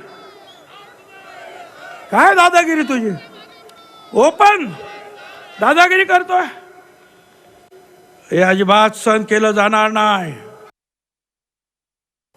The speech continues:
सरकारला मला सांगायचं आहे, अरे किती आपण झुकणार आहोत त्याच्या पाठीमागे? जरंगे,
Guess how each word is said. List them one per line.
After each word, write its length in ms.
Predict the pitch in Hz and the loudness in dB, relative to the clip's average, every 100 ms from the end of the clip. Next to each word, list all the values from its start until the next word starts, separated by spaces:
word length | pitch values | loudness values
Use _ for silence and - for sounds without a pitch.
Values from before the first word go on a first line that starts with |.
| _ _ | _ _
सरकारला 500 | 175 170 196 190 185 | -14 -8 -4 -4 -4
मला 200 | 180 175 | -6 -8
सांगायचं 600 | 175 175 180 185 185 - | -8 -12 -12 -14 -16 -18
आहे, 240 | 180 156 120 _ _ _ _ _ _ _ _ - | -20 -20 -20 _ _ _ _ _ _ _ _ -10
अरे 220 | 202 226 | -4 -4
किती 400 | 220 - 220 277 | -6 -12 -10 -4
आपण 320 | 277 226 233 208 | -4 -4 -6 -8
झुकणार 420 | 202 220 196 190 | -8 -6 -4 -4
आहोत 220 | 151 175 | -6 -10
त्याच्या 300 | - 156 180 | -10 -12 -12
पाठीमागे? 1400 | 170 160 - - 151 _ _ _ _ _ _ _ - 143 | -14 -20 -20 -20 -20 _ _ _ _ _ _ _ -12 -2
जरंगे, 460 | 233 269 247 233 | 0 2 0 -2